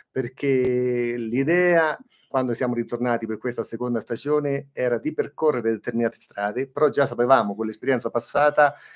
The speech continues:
che sarebbe stato veramente complicato. Con le gomme che avevamo, eh, prima con le T K C settanta, eh, ho visto i loro limiti su queste strade, ovviamente, perché ogni gomma, eh, è costruita per det-,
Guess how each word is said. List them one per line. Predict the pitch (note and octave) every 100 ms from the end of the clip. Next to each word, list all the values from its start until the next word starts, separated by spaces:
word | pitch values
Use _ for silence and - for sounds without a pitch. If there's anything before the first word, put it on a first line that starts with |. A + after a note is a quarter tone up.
| _
che | B2+
sarebbe | A#2 C#3 B2+
stato | C3 A#2+ B2 - _ _
veramente | A#2+ A#2+ B2 C#3 B2 B2 B2 -
complicato. | C3 A2 A#2 A2+ G2+ G2+ - - _ - - - - -
Con | G3 G#3
le | F3+
gomme | F3+ F3+ E3
che | D3
avevamo, | C#3+ C#3+ C#3+ E3 E3+ F3 F3+ F3+ - -
eh, | C3 B2 A#2+ -
prima | - D3 D3+ B2
con |
le | B2+
T | B2
K | C3
C | B2+ B2
settanta, | B2 B2 - D3 C#3+ C3 C3+ B2 - _
eh, | C3 A#2
ho | A#2
visto | A#2+ D3 - B2 B2 -
i | B2+
loro | C#3+ B2+
limiti | A#2 D3 D#3 C#3 C3+ C#3+
su | _ - -
queste | A#2+ - G#2
strade, | - G#2+ G#2 G#2
ovviamente, | G#2 G#2 G#2+ A2 A#2+
perché | - - G#2+
ogni | A2+ A2
gomma, | A2+ A#2+ A#2 A2 - -
eh, | A2 G#2+ - _ _ _ _ _ _ _
è | -
costruita | C#3+ C#3 C3+ C#3 C#3+ B2
per | - A#2 A2
det-, | G#2+ A2+ C3+